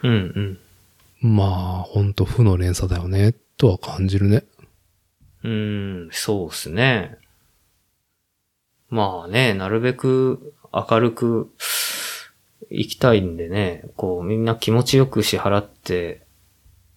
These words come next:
Speaker 1: 気持ち、気持ちよく請求して、気持ちよく支払ってがね、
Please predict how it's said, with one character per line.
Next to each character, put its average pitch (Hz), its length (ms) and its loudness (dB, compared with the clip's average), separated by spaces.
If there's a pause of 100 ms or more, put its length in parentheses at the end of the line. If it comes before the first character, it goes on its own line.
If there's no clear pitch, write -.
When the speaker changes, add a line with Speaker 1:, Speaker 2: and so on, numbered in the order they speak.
(120)
Speaker 1:
気 - 100 -4
持 107 160 0
ち、 127 280 -2
気 - 120 -4
持 135 140 2
ち - 160 2
よ 147 80 4
く 131 120 -4
請 117 200 2
求 120 140 -2
し - 120 -4
て、 113 160 -2
気 - 160 -8
持 120 100 -4
ち - 160 2
よ 113 80 2
く 120 120 -4
支 113 140 -2
払 104 260 0
っ - 120 -10
て 82 320 -4 (640)
が 92 340 -2
ね、 104 280 2